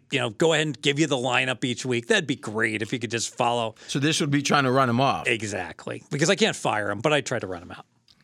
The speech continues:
Speaker 2: So you think he, he's, he's a detriment as a
Speaker 1: That'd
Speaker 2: co-
Speaker 1: be great. Well, I think th-,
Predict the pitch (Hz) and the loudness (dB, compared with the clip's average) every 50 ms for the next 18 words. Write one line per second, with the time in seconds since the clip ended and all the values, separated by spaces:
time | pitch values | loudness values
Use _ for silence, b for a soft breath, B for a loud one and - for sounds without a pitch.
0 | _ _ - - 131 123 139 147 - 151 139 127 113 120 123 131 - 113 131 127 | _ _ -4 -2 -2 0 0 0 0 0 2 2 2 2 2 2 2 0 0 2
1 | 104 117 - - 104 123 117 98 107 101 92 143 135 131 - - 107 95 92 90 | 0 0 0 0 0 2 2 2 0 2 4 4 2 4 2 0 0 0 0 0
2 | - - _ - - 156 156 143 127 127 113 104 - - 98 101 117 - 175 190 | -4 -4 _ 2 2 4 2 2 0 -2 -4 -4 -4 -4 -6 -4 -4 0 4 4
3 | 190 160 151 147 - _ _ _ _ _ _ - 139 127 147 208 180 160 139 131 | 4 4 2 -2 -6 _ _ _ _ _ _ -2 0 0 0 -2 -2 -2 -6 -8
4 | 123 147 - - - - _ _ _ _ _ - 160 - 247 | -10 -10 -12 -16 -20 -20 _ _ _ _ _ -14 -14 -14 -14